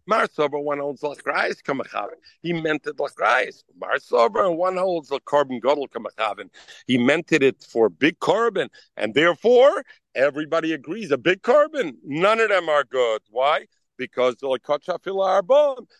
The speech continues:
So the difference is, what did he have in mind with that? But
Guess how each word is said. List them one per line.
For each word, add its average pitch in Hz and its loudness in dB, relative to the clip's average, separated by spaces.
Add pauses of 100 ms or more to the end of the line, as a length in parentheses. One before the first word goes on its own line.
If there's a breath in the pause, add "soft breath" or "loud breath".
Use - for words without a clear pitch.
(140)
So - -10
the 104 -14
difference 208 -2
is, 240 -4 (140)
what 294 2
did 339 -10
he 285 -4
have 226 2
in 208 -4
mind 135 2
with 120 -10
that? 123 0 (240 soft breath)
But 139 2